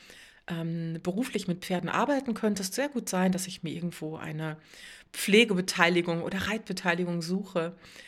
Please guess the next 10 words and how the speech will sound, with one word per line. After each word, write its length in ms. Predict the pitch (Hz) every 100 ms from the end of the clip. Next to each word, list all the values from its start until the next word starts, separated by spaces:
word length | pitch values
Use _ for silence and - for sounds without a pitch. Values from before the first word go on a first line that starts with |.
| - -
um 140 | 170
den 160 | 175 180
Kontakt 480 | - 185 - 196 -
mit 140 | 170
diesen 240 | 165 165 165
wunderbaren 560 | 180 156 160 160 160
Tieren 380 | - 254 254 143
zu 220 | - 151
haben. 440 | 147 156 165 190 185 - - - - _ -
Ähm, 340 | 160 160